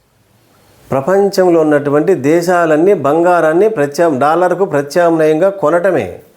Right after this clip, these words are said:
టన్నులు టన్నుల కొద్దీ బంగారాన్ని గవర్నమెంట్, అన్ని దేశాలు,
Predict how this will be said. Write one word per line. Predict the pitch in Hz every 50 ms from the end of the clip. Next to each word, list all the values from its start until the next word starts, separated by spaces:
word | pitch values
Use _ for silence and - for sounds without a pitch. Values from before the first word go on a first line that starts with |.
| _ - - - _ _ _
టన్నులు | - 135 147 170 185 190 180 175
టన్నుల | - 160 156 165 175 190 180
కొద్దీ | 170 160 165 165 165 202
బంగారాన్ని | 196 160 156 156 165 170 170 160 165 165 175 202
గవర్నమెంట్, | 165 147 151 160 165 175 175 165 165 160 143 143 143 - - - _ _ _ _ _ _ -
అన్ని | 135 147 175 196 196
దేశాలు, | 170 175 170 170 - 131 107 92 92